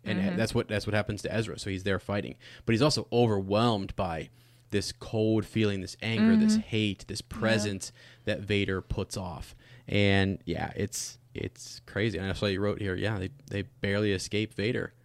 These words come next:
Speaker 2: Right.
Speaker 1: Um,
Speaker 2: And,
Speaker 1: it's,
Speaker 2: and
Speaker 1: it's
Speaker 2: it,
Speaker 1: wild.
Speaker 2: it shocked me when, yeah, Ezra says, "Hey,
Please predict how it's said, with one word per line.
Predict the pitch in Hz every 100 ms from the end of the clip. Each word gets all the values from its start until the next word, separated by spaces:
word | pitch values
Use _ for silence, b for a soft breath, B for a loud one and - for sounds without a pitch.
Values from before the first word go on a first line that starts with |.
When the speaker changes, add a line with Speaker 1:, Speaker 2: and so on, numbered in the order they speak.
| -
Speaker 2:
Right. | 196 196
Speaker 1:
Um, | 92 - 90 101 104 - _ _ _ -
Speaker 2:
And, | 226
Speaker 1:
it's, | -
Speaker 2:
and | 247 -
Speaker 1:
it's | -
Speaker 2:
it, | 185
Speaker 1:
wild. | 113 107 - B B B
Speaker 2:
it | 233 214
shocked | - 277 349 -
me | 220 214
when, | 196 208 208 208 202 190 185 - _ -
yeah, | 214 269 196 151 - _ _
Ezra | 233 233 262 247 240 - _ _ _ _ -
says, | - 214 202
"Hey, | 214 214